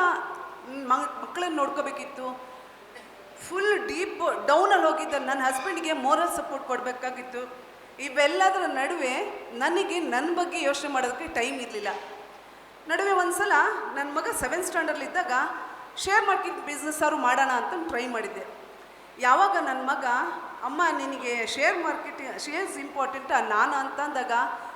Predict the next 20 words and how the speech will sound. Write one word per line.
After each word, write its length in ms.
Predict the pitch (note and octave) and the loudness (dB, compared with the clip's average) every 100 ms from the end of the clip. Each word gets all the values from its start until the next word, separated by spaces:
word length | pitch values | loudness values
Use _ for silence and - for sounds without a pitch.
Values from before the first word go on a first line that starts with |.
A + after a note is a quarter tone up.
| - | -8
ರಿಯಲೈಸ್ 420 | C4 E4 G4 F4+ D4+ | -4 2 4 4 4
ಆಯಿತು 280 | C4+ F4 | 0 -2
ಮಕ್ಕಳಿಗೆ 480 | C#4 C4+ C#4 E4+ E4+ | -2 -2 -2 -6 -6
ತಾಯಿ 400 | E4+ B3 D4 - | 4 6 6 2
ದುಡಿಮೆಗಿಂತ 580 | A#3+ D4 D4+ - - - C4+ D4+ - - - | -6 -6 -8 -8 -10 -2 -2 -2 -6 -12 0
ಟೈಮ್ 320 | D#4 E4+ F#4+ | 6 6 4
ಎಷ್ಟು 240 | D#4 C#4+ C4 | 0 -4 -8
ಇಂಪಾರ್ಟೆಂಟ್ 460 | A#3 A#3+ A3+ A3+ | -6 -2 -2 -2
ಅಂತ. 180 | G#3+ - G3+ - - - A#3 | -4 -4 -4 -6 -10 -6 4
ಅವತ್ತೇ 340 | D#4+ F4 F4 | 4 4 2
ಲ್ಯಾಪ್‌ಟಾಪ್ 440 | C#4 C4+ - D#4 | 6 6 6 0
ಎಲ್ಲ 140 | C#4+ C#4 | 0 -2
ಸೈಡಿಗಿಟ್ಟೆ, 880 | C4 B3 C4+ C4+ - C4+ C4+ C4+ - - A#3 | 0 -2 -2 -8 -8 -6 -6 -8 -14 -16 -8
ಏನು 200 | D4+ D#4 | -6 2
ಮಾಡಬಾರ್ದು 520 | B3 C#4 C4 C#4+ - | 4 4 4 -2 -2
ಇನ್ನು 160 | B3+ A3+ | -6 -6
ಮಕ್ಕಳಿಗೋಸ್ಕರ 600 | - C#4+ A#3+ A#3 - G#3+ | -6 -6 -6 -6 -4 -6
ಅಂತ 180 | A3+ A#3 | -4 -4
ಡಿಸೈಡ್ 460 | F#3+ G3 A3 G3+ | -4 -4 -2 -2
ಮಾಡಿದೆ. 420 | G3+ F#3 F#3 F#3+ | -6 -8 -10 -12